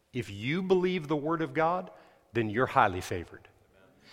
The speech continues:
If you'll believe the Word and not what you see, you're highly favored. If you'll not be moved by natural circumstances that you see, you may have a child, they, they may grow to a certain place and they stray for a while, or this thing happens or that.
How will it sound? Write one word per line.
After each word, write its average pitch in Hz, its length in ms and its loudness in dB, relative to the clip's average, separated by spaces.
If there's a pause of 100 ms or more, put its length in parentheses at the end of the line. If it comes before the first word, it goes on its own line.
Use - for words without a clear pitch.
(280)
If 101 180 -4
you'll 160 200 8
believe 185 360 4
the 156 100 2
Word 175 540 2
and 117 160 -2
not 147 240 8
what 151 220 -4
you 131 80 -2
see, 185 460 -2 (240)
you're 123 180 4
highly 104 340 4
favored. - 500 -8 (460)
If 113 140 -4
you'll 175 160 6
not 175 180 8
be 151 140 2
moved 147 400 2
by 123 120 10
natural 135 440 2
circumstances 165 960 -2
that 123 200 -2
you 151 60 0
see, 175 320 -2 (220)
you 143 100 2
may 160 100 6
have 147 180 4
a 139 40 0
child, 160 520 6 (280)
they, 131 140 4
they 135 220 4
may 156 120 8
grow 151 260 8
to 143 120 4
a 127 40 4
certain 143 320 -2
place 156 460 2
and 104 240 -6
they 117 160 2
stray 151 480 4
for 156 220 4
a - 20 4
while, 147 400 8
or 110 60 0
this 147 240 0
thing 156 180 4
happens 139 480 2
or 117 60 -4
that. 135 240 4